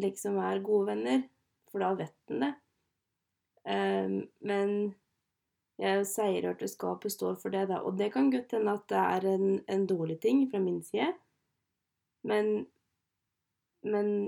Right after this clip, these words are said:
jeg føler i hvert fall at jeg har det på det rene. Og det som, det som det også resulterer i veldig ofte, er at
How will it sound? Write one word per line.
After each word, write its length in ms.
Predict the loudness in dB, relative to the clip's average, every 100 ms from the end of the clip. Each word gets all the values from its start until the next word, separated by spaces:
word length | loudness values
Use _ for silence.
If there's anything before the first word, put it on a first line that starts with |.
| -2
jeg 180 | -2 -2
føler 240 | 0 0 0
i 40 |
hvert 100 | -2
fall 140 | -2 -4
at 80 | -2
jeg 80 | 0
har 200 | 0 0
det 100 | -4
på 100 | -4
det 100 | -2
rene. 240 | -2 -2 -6 -10 _ _ _ -12
Og 300 | -2 0 -2 -6 _ _ _ _ _ _ _ _ _ _ 0
det 180 | 2 2
som, 440 | 2 0 -2 -2 -8 -14 _ _ _ _ _ _ _ _ _ _ _ _ _ _ _
det 220 | 0 0 2
som 180 | -2 -2
det 140 | -2 -4 _
også 380 | 0 2 0 -2 -10 _ _ _ _ -2
resulterer 560 | 0 0 -4 -4 -2 0
i 160 | 0
veldig 240 | 2 2 0
ofte, 300 | -4 -6 -4
er 260 | 0 0 0
at 300 | -2 -6 -18